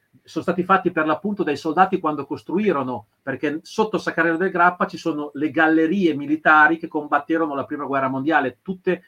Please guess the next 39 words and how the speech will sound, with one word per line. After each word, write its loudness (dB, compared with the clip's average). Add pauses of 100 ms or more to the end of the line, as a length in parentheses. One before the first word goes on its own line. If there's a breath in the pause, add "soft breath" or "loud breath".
o -2
buona 0
parte 2
visitabili. -8 (640)
Questi 0
sassi 2
bianchi 4
che 0
vengono 0
portati 0
per -4
l'appunto -2
e -4
presi -2
da 0
lì, -4 (340)
vogliono 4
ricordare 4
invece 0
che 2
nella 0
sua 0
terra 4
natale, 2
proprio -2
dove -2
lui 6
abitava, 0 (280)
c'è-, 0
c'era 6
una, 2
non -4
so -4
se -8
c'è -6
ancora, -4
ma -4
è -4
probabile, -2